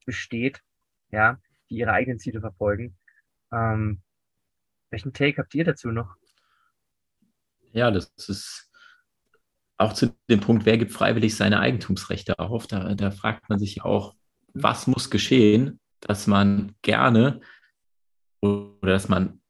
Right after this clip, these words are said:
Speaker 2: dass man nicht freiwillig, sondern dass man denkt, man gibt freiwillig seine Rechte auf, um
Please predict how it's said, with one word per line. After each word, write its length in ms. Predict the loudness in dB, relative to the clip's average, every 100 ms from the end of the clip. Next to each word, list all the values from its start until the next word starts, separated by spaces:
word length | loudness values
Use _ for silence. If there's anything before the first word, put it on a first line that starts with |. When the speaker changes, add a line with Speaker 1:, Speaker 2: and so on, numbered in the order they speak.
| _ _ _ _ _ -20 _
Speaker 2:
dass 240 | 0 2
man 140 | 2 2
nicht 160 | 2
freiwillig, 440 | 2 2 4 2 0
sondern 220 | 2 2
dass 160 | 2
man 160 | 2 4
denkt, 380 | 6 4 2 2
man 200 | 4 4
gibt 180 | 2 -2
freiwillig 840 | -2 2 6 6 6 4 4 2
seine 500 | 4 4 6 4 4
Rechte 520 | 4 2 0 0 4
auf, 360 | 6 8 6 2
um 480 | 2 4 6 4 -2